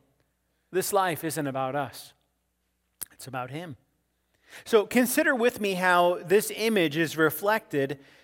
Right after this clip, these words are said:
in this final chapter, and read with me, please, Job forty-two. Then Job answered the Lord and said,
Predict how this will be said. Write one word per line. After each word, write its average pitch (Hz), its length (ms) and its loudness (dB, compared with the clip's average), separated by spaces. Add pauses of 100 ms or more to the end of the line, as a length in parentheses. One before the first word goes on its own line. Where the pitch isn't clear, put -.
(140)
in 170 240 2
this 170 180 0
final 202 460 2
chapter, 165 560 0
and 151 180 0
read 240 220 -2
with 165 180 -2
me, 156 100 -2
please, 147 540 -4
Job 143 320 -4
forty-two. 135 640 -6 (4000)
Then 185 420 4
Job 185 400 4
answered 190 600 0
the 165 200 0
Lord 170 340 4
and 143 160 0
said, 139 460 -4